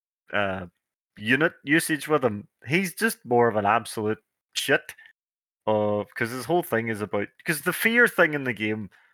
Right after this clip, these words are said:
was always just about, "Oh, I'm gonna be possessed in a minute." But after you got possessed, you know, that was about it. Because of his, because the str-, the more we,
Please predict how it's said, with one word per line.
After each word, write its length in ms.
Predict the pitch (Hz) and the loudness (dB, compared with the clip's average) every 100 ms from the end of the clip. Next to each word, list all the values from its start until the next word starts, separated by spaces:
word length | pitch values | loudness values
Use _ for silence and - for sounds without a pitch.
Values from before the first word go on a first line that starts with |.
| _ - | _ -8
was 160 | 110 | 0
always 240 | 120 131 127 | 4 4 2
just 180 | 113 - | -4 -2
about, 200 | 107 104 - | -2 -2 0
"Oh, 60 | |
I'm 200 | 101 107 | 2 2
gonna 200 | 110 120 | 0 -2
be 120 | 110 107 | -2 -2
possessed 460 | 107 95 95 - | -2 -2 -4 -4
in 80 | 101 | -6
a 60 | 107 | -4
minute." 240 | 110 107 - 120 | -4 -4 -4 -2
But 100 | 165 | 2
after 260 | 165 180 - | 4 4 0
you 60 | 120 | -2
got 180 | 110 - | -2 -4
possessed, 420 | 101 98 98 - _ _ | -8 -6 -8 -10 _ _
you 100 | 120 | -10
know, 160 | 98 87 _ - | -8 -10 _ -6
that 140 | 113 | -4
was 140 | 92 98 | -4 -8
about 280 | 87 98 95 | -6 -2 0
it. 280 | 127 - - - - _ _ _ _ _ _ _ _ _ _ - | -2 -4 -20 -20 -20 _ _ _ _ _ _ _ _ _ _ -6
Because 360 | 143 - 190 190 | -6 0 2 4
of 180 | 190 - | 2 2
his, 240 | 131 127 127 - | 0 0 -6 -4
because 300 | 131 185 165 | -2 0 -2
the 120 | 143 | -4
str-, 240 | - - - _ - | -6 -10 -16 _ -6
the 60 | |
more 320 | 135 175 190 156 | 2 6 6 4
we, 140 | 156 | -2